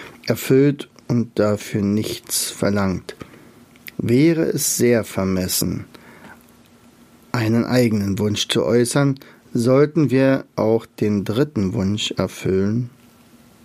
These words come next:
Der König hatte mittlerweile Gefallen an der Gesellschaft der wackeren Fünf gefunden.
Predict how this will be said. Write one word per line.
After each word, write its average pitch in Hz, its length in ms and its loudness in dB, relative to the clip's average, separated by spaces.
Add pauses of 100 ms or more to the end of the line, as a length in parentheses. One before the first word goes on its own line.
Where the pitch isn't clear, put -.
(1200)
Der - 80 0
König 151 400 2
hatte 131 180 0
mittlerweile 113 520 2
Gefallen 113 400 0
an 87 100 0
der 95 80 0
Gesellschaft 104 580 2
der 98 200 0
wackeren 98 440 -2
Fünf - 380 -2
gefunden. 110 560 -2